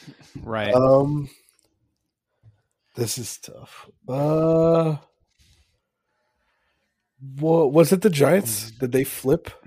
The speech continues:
Speaker 1: Close. Uh, you were,
Speaker 2: Mm.
Speaker 1: I mean, it was the New York Titans originally.
Speaker 2: New York Titans.
Speaker 1: Uh,
Speaker 2: Yeah, I don't think I
Speaker 1: yeah.
Speaker 2: would've got that one. That's tough.
Speaker 1: Yeah.
Speaker 2: That's a good one, though. I had no idea.
Speaker 1: Yeah, I, I knew that one, so I thought that's why. I tried to pick ones that I always,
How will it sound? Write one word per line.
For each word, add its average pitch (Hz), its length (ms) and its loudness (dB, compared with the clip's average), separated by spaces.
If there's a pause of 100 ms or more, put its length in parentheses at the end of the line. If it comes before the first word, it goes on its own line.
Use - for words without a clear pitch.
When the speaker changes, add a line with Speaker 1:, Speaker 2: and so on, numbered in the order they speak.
(640)
Speaker 1:
Close. 120 560 0
Uh, 110 280 2
you 107 140 -2
were, 123 100 0
Speaker 2:
Mm. - 60 -2
Speaker 1:
I 123 60 2
mean, 127 340 0 (500)
it 139 120 2
was 139 220 2
the 135 100 2
New 131 180 4
York 139 220 4
Titans 98 560 -4
originally. 98 460 -6
Speaker 2:
New - 80 -2
York 92 100 -16
Titans. - 680 -8
Speaker 1:
Uh, 131 80 -20
Speaker 2:
Yeah, 123 220 -4
I - 20 -2
don't 135 120 -2
think 147 140 0
I 143 40 0
Speaker 1:
yeah. 135 60 0
Speaker 2:
would've 127 160 -4
got 120 140 -4
that 107 120 -8
one. 104 160 -12 (160)
That's 117 160 -8
tough. 131 340 -2
Speaker 1:
Yeah. 104 120 2
Speaker 2:
That's 185 100 4
a 240 40 0
good 170 140 0
one, 123 160 2
though. 101 220 -6
I 117 80 0
had 156 140 4
no 117 100 -2
idea. 123 380 -2 (800)
Speaker 1:
Yeah, 98 340 -4
I, 123 220 0
I 135 120 2
knew 180 240 2
that 185 200 4
one, 190 200 -2
so 127 160 2
I 120 140 4
thought 117 160 2
that's 107 160 -4
why. 104 220 2
I 127 120 2
tried 180 200 0
to 180 60 0
pick 160 220 -6
ones 131 240 0
that 120 100 0
I 113 160 4
always, 110 300 0